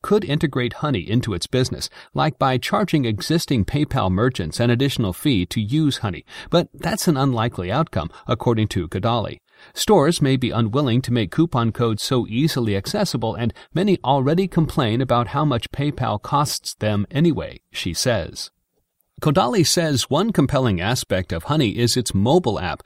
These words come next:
where consumers can add items from different retailers to their cart and pay for them all at once. "That has been something that nobody in retail has solved," she says.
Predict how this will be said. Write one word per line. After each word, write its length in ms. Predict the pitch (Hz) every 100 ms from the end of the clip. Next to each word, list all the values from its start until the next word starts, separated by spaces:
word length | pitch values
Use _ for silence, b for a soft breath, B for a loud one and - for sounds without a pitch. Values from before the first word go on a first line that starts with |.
| B
where 180 | - 110
consumers 520 | 110 120 208 190 123
can 160 | - 117
add 220 | 120 135
items 420 | 110 131 120 82
from 180 | - 113
different 340 | 98 - 110 104
retailers 540 | 170 - 98 95 92
to 160 | - 123
their 160 | 85
cart 380 | - - 143 110 B B
and 180 | 123 -
pay 160 | 214
for 120 | -
them 200 | 98 90
all 180 | 90 107
at 120 | 90 -
once. 360 | 127 - - _ _ _ _ 131
"That 240 | 165 190
has 180 | 262 -
been 200 | 156 143
something 440 | - 151 139 131
that 160 | 120 -
nobody 600 | 110 107 151 147 110 101
in 100 | 104
retail 460 | 104 123 123 82 85
has 180 | 92
solved," 480 | - 135 123 71 - -
she 180 | - 92
says. 440 | - 117 90 -